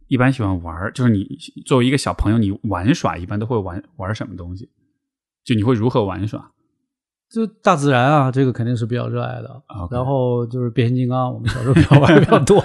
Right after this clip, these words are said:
Speaker 2: 的。
Speaker 1: <laughs> 啊。
Speaker 2: 对，这个比较多。是。
Speaker 1: 因，因为就是我听你讲的这些场景，就是我觉得你其实有非常非常的细腻和敏锐的那个部分，而且不是那种，而且是，就是，是那种，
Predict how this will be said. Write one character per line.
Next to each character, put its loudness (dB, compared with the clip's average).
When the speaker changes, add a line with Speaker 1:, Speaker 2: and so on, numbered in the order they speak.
Speaker 2:
的。 0
Speaker 1:
<laughs> -6
啊。 2
Speaker 2:
对， -4
这 -8
个 -4
比 -12
较 -8
多。 -14
是。 -16
Speaker 1:
因， -6
因 0
为 2
就 0
是 -2
我 -6
听 -2
你 2
讲 -2
的 -14
这 -8
些 -4
场 -6
景， -2
就 -4
是 -4
我 -8
觉 -6
得 2
你 0
其 -10
实 -2
有 -4
非 -4
常 -2
非 -6
常 -6
的 -8
细 0
腻 4
和 -2
敏 2
锐 -2
的 -8
那 -6
个 -6
部 -10
分， -6
而 0
且 0
不 -6
是 -2
那 2
种， -12
而 0
且 -2
是， -12
就 2
是， -4
是 -2
那 4
种， -2